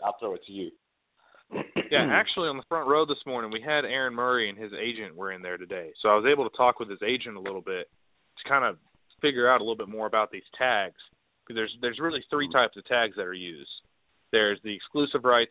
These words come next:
Speaker 2: free agent, or the exclusive rights tag, which is what Von Miller got. Um, there's
Speaker 1: Mm-hmm.
Speaker 2: the non-exclusive, which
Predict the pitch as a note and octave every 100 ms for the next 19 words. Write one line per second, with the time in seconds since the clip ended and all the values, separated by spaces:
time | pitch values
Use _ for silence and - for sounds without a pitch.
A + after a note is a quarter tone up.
0 | - A#2+ A2 G#2+ G#2+ G2+ _ - A2 G2+
1 | G2 - - D3 C#3 C3+ B2+ A#2 - B2
2 | A#2 A2+ A2 G#2+ F#2+ G#2+ G#2+ G2 A2 G#2+
3 | G#2+ G#2+ G#2 G#2+ G2+ F#2+ - _ _ _
4 | _ F#2+ F#2+ F#2 F#2 G#2 G2 F2+ G#2+ G2+
5 | F#2+ _ _ _ _ - G#2+ B2 C3+ A2
6 | - A#2 A2 - G#2 F#2+ F#2 _ _ _
7 | _ _ G#2 G#2 F#2+